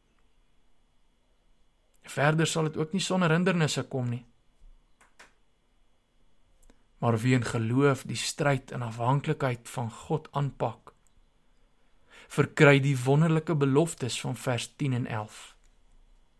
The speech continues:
"Hulle w-, by wie hierdie gawes toeneem, sal nooit struikel nie," sê die teksgedeelte. Op daardie oomblik wat die versoeking kom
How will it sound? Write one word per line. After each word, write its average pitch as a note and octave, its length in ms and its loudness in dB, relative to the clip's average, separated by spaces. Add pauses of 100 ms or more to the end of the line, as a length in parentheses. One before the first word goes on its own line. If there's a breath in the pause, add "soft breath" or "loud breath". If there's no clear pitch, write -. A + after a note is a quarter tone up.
(580 soft breath)
"Hulle F3+ 300 8
w-, D#3 300 2
by D3+ 180 4
wie D#3 140 4
hierdie E3+ 280 4
gawes E3+ 540 2
toeneem, F3 360 6
sal F3 240 4
nooit F#3+ 380 12
struikel C3+ 480 0
nie," A#2+ 120 -4
sê B2+ 400 -4
die C3 120 -10
teksgedeelte. A#2 680 -8 (1160 loud breath)
Op E3+ 120 6
daardie F3 320 10
oomblik G#3+ 380 12 (200 loud breath)
wat F3 120 6
die G3 80 6
versoeking G3+ 560 2
kom G3+ 340 4